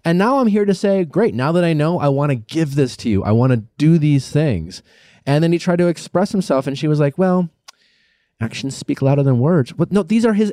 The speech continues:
actions. He's literally saying to you, after finding out that I wanna do that, like, he want you, it's important to communicate.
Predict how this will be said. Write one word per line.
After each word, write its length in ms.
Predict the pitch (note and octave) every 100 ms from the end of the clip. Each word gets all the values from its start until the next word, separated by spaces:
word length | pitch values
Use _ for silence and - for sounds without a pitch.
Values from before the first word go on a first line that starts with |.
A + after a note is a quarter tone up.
| -
actions. 600 | F#3 C4 - - F2+ G2+
He's 240 | G3 G3+
literally 500 | E3 F3+ A3+ A#3+ A3+
saying 480 | G3+ - F#3+ G#3 G#3
to 140 | F3 E3+
you, 380 | C3 A2+ A2+ - - -
after 240 | E3+ F3
finding 400 | - E3+ E3+ D#3
out 140 | D#3 D3+
that 100 | C3+
I 40 |
wanna 360 | B2+ C3+ C#3+ B2
do 200 | A#2+ C#3
that, 220 | F#2+ D#2
like, 180 | A2 - - _
he 120 | - C#3
want 300 | B2+ G3 C3+
you, 140 | C3+ C3+
it's 140 | B2
important 360 | A#2 F#3+ G#3+ D3+
to 40 | -
communicate. 600 | F#2+ A3+ - F#2 D3+